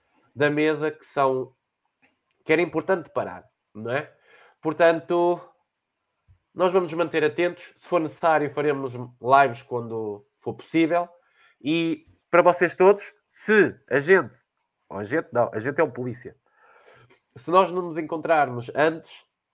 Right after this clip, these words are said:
espero que tenham uma boa passagem de ano com aqueles que vocês mais gostam. Aproveitem a passagem de ano, é verdade, mas vamos ficar atentos ao que está a acontecer, ok? Fiquem atentos ao meu canal, ao canal do Ricardo também. O Ricardo está um bocadinho mais afastado, mas fiquem atentos aos canais. Verifiquem o sininho dos canais,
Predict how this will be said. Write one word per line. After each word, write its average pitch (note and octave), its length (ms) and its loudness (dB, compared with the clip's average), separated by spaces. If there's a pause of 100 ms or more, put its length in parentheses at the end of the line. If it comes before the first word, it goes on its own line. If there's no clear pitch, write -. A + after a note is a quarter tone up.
espero D3+ 300 -2
que - 80 -20
tenham D3 220 -2
uma C#3 120 -2
boa E3+ 200 0
passagem C#3 420 -4
de A#2+ 60 -6
ano C3 180 -6
com C3+ 140 -4
aqueles D3+ 260 -2
que - 80 -18
vocês C3 280 -6
mais A#2+ 220 -6
gostam. A#2+ 340 -6
Aproveitem E3+ 480 2
a E3 40 -2
passagem C3+ 460 -2
de B2 80 0
ano, C#3+ 180 0
é D3 60 -2
verdade, B2+ 440 0 (560)
mas F3+ 460 6 (1120)
vamos F3+ 220 -2
ficar E3 200 -2
atentos D3+ 300 -6
ao C#3 80 -6
que - 80 -18
está C3 120 -4
a B2 40 -4
acontecer, A#2+ 420 -12
ok? B2+ 220 -8
Fiquem C#3 200 -6
atentos C3+ 300 -6
ao B2 60 -4
meu B2+ 140 -4
canal, D3 500 0
ao A2 80 -8
canal B2+ 260 0
do A#2 120 -6
Ricardo B2 380 -6
também. B2 260 -4
O C#3 40 -4
Ricardo A#2+ 280 -6
está B2 120 -8
um A2+ 40 -8
bocadinho A2+ 260 -10
mais A#2+ 180 -8
afastado, A#2 480 -8
mas A#2 120 -10
fiquem B2 280 -8
atentos C3+ 400 -2
aos A#2+ 160 -8
canais. B2 420 -2
Verifiquem C#3+ 540 -4
o C#3 60 -4
sininho C#3+ 480 -4
dos A#2+ 160 -16
canais, B2 600 -8